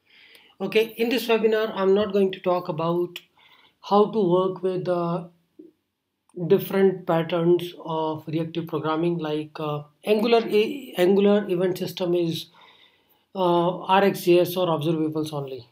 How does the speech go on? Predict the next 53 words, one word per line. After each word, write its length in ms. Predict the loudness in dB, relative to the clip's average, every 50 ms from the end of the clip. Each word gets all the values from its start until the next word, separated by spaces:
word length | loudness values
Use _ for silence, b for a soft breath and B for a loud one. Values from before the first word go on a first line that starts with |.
| _ _ _ b b b b b b 0
But 180 | 0 0 2
in 160 | 0 -2 0
this 160 | 0 0 0 0
webinar, 420 | -2 -2 0 0 0 0 0 0
what 220 | 0 -2 -2 0
we 80 | 0 0
are 40 | 2
going 200 | 2 0 0 0
to 80 | -2
talk 300 | 0 0 0 0 0 -2
about 400 | -2 -2 0 0 0 0 -2 -6 -6
is 460 | 0 4 6 6 6 6 4 -2 -8
the 240 | -10 -8 -4 -4 -4
different 680 | -2 0 0 -2 -2 -4 -4 -2 0 0 0 -2 -2
patterns. 600 | -2 -2 -2 0 0 0 0 0 -2 -6 -12 -16 -18 _ _ _ _ b b b b b b b b
We 140 | 2 4 4
are 120 | 4 4
going 420 | 2 2 4 6 6 4 4 0 -2
to 120 | -2 -2
use, 480 | 0 0 0 2 2 2 0 -2 -4 -10
and 400 | -8 -6 -6 -2 -2 -2 -2 -2
we 140 | 0 0 0
always 500 | 0 0 -2 0 2 2 2 0 -2 -2
fa-, 200 | 0 0 0 0
face 360 | -2 -2 0 0 0 0 0
a 60 | -4
challenge 640 | -6 -6 -4 -2 0 2 2 2 2 0 -2 -6 -6 -4
with 180 | -2 -2 -2
the 40 | -2
different 400 | -4 -4 -6 -4 -6 -6 -6 -4
patterns. 500 | -6 -6 -6 -6 -4 -4 -2 -2 -4 -4
Should 160 | -8 -10 -8
we 80 | -6 -4
use 280 | -2 0 -2 -2 -4 -4
N 160 | -2 -2 0
G 160 | 0 0 0
R 160 | -2 0 -2
X? 200 | -4 -4 -6 -4
Should 200 | -6 -6 -6 -4
we 100 | -2 -2
just 300 | -2 -2 -4 -4 -6 -6
use, 480 | -4 -2 -2 -2 -2 -2 -4 -6 -8 B B B B B B B B B B -2
uh, 220 | 0 2 2 2 2
component 580 | 0 0 0 0 0 0 0 0 -2 0 0
level 260 | 0 0 2 4 2 2
store, 500 | 2 -2 -4 -2 0 0 2 0 0 0
or 240 | 0 -2 -2 -4 -6
should 240 | -10 -14 -14 -6 -4
we 80 | -4 -2
just 360 | -2 -4 -6 -10 -14 _ -10
use 440 | -8 -6 -4 -4 -4 -4 -4 -6 -6
the 100 | -8 -10
small, 580 | -10 -10 -8 -6 -4 -4 -2 -4 -4 -6 -6